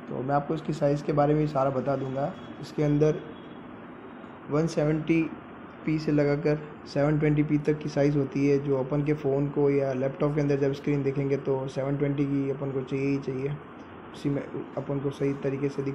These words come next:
पाएगी clarity। तो देखिए friend जैसे कि मैं इसकी जैसे size बढ़ा रहा हूँ वैसे वैसे इसके देखिए आपको words काफ़ी अच्छे सही से दिखेंगे। ये देखिए friend जैसे इसमें लिखा हुआ अंशुमन, हर्षुल, ये जो profile बना रखी है मैंने,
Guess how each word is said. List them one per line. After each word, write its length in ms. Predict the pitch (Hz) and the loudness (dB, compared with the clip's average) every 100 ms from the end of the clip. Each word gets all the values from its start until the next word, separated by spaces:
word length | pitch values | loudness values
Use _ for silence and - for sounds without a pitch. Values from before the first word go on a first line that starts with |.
| - | -2
पाएगी 320 | 135 135 139 131 | -2 0 -2 -2
clarity। 380 | 139 139 143 156 - - - - - - - - - - - - - - - - | 0 2 0 -4 -6 -16 -16 -16 -16 -16 -16 -16 -16 -16 -16 -16 -18 -16 -16 -12
तो 60 | 139 | -4
देखिए 300 | 123 135 139 | -4 -2 -4
friend 240 | 135 127 | -4 -4
जैसे 260 | 135 131 143 | -4 -2 0
कि 60 | |
मैं 160 | 139 139 | 0 -2
इसकी 320 | - 143 - | -2 -2 -2
जैसे 240 | 139 139 139 | -2 -2 0
size 260 | 143 139 | 2 2
बढ़ा 260 | 139 139 143 | 4 4 4
रहा 120 | 147 | 2
हूँ 160 | 156 135 | 2 -2
वैसे 220 | 131 143 | -2 0
वैसे 240 | 143 143 | 0 0
इसके 220 | 139 - 139 | -2 -2 -2
देखिए 400 | 139 139 143 - - - - - - - | -2 -2 -6 -6 -10 -14 -16 -16 -16 -4
आपको 240 | 123 131 131 | -4 0 0
words 260 | 127 131 | 2 0
काफ़ी 340 | - 131 - 135 | -4 -4 -4 -4
अच्छे 240 | 127 147 | -2 -6
सही 180 | 139 139 | -2 -2
से 120 | 143 | 0
दिखेंगे। 380 | 135 143 139 139 | -2 0 0 0
ये 360 | 170 - - 117 | -4 -8 -8 -4
देखिए 280 | 117 139 139 | -2 -2 -2
friend 220 | 135 135 | -2 -2
जैसे 200 | 135 135 | -4 -4
इसमें 220 | 135 135 | -4 -4
लिखा 180 | 135 143 | 0 2
हुआ 160 | 135 127 123 - - - - - | 2 0 -4 -14 -16 -16 -16 -8
अंशुमन, 560 | 131 135 147 135 131 139 147 | -4 -2 -2 -2 -4 -6 -4
हर्षुल, 480 | 131 - 147 139 135 | -4 -2 0 0 -2
ये 100 | 135 | -2
जो 120 | 143 | -2
profile 380 | 143 135 147 143 | -2 0 2 2
बना 200 | 139 143 | 2 0
रखी 260 | 139 143 | 0 0
है 60 | 135 | 0
मैंने, 280 | 127 156 | 0 -2